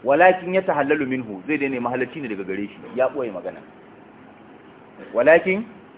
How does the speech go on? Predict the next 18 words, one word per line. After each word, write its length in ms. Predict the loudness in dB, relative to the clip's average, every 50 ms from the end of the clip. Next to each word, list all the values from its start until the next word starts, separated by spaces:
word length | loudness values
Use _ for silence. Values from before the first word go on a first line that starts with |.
| -20 -20 -20 -20 -20 -20 -20 -20 -20 -20 -20 -20 -16 -6 -2
ya 100 | -2 0
tahallalu 480 | 2 2 2 2 2 2 2 2 2 0
minhu." 240 | -4 -6 -8 -10 -12 -18 -20 -20 -20 -20 -20 -20 -20 -20 -20 -20 -20 -20 -20 -20 -20 -20 -20 -20 -20 -20 -20 -20 -20 -20 -20 -12 -6
Eh? 220 | -2 0 0 0 0 -4 -10 -18 -20 -20 -20 -20 -20 -20 -20 -20 -20 -20 -20 -20 -20 -20 -20 -20 -20 -20 -20 -18 -16 -16 -16 -18 -20 -20 -20 -20 -20 -20 -20 -20 -20 -20 -12 -2 2
A 120 | 2 2
share, 260 | 2 2 2 2 2 0 -2 -2
a, 240 | -2 -2 0 -2
a 40 | -2 -2
sa 100 | -2 -4
shi 60 | -4 -6
cikin 180 | -14 -14 -10 -6
baka, 200 | -6 -4 -4 -4
a 60 | -4 -6
cire 220 | -6 -10 -12 -12 -10
shi 60 | -8
ba 80 | -8 -8
cikin 240 | -8 -10 -14 -18 -18
rubutu. 320 | -18 -18 -20 -20 -20 -20